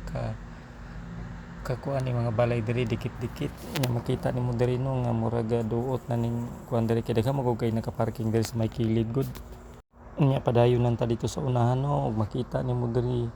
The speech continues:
banda nga natay mga kasugat. Nya hinahinay lang ta kay lisod kayo nga magbangga ba kay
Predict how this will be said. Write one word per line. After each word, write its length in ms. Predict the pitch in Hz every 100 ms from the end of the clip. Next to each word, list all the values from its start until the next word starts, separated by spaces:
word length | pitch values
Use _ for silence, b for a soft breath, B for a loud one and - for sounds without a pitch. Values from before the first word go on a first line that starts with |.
| B B B -
banda 560 | 147 143 151 127 123 123 139
nga 160 | 135
natay 320 | 120 123 - 120
mga 240 | 120 117
kasugat. 480 | 120 - 127 117 127 - -
Nya 160 | 151 131 151
hinahinay 480 | 117 117 123 131 127
lang 160 | 131 127
ta 160 | 117
kay 240 | 110 113 113 - B B B B B
lisod 320 | - - 139
kayo 320 | - 127 120 120
nga 80 | 117
magbangga 640 | 113 113 117 113 113 117 117
ba 160 | 110
kay 320 | - 120 120